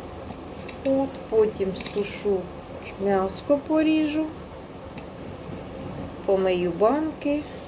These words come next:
простерилізую банки в духовці, кришки і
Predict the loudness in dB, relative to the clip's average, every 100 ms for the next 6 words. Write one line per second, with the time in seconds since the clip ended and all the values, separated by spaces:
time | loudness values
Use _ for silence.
0 | -12 -14 -14 -14 -12 -12 -12 -12 -12 -12
1 | -2 4 4 4 2 2 4 2 0 -2
2 | -4 0 0 0 4 4 4 2 -2 2
3 | 2 2 -4 -12 -12 -14 -14 -14 -14 -12
4 | -12 -12 -8 -8 -4 -4 4 6 8 6
5 | -2 -4 -4 -6 -8 -10 -12 -12 -10 -10
6 | -10 -10 0 2 6 6 4 0 -6 0
7 | 0 0 -8 -12 -12 -12 -12 -12 -12 -12
8 | -12 -10 -10 -10 -10 -10 -10 -8 -10 -10
9 | -12 -6 2 2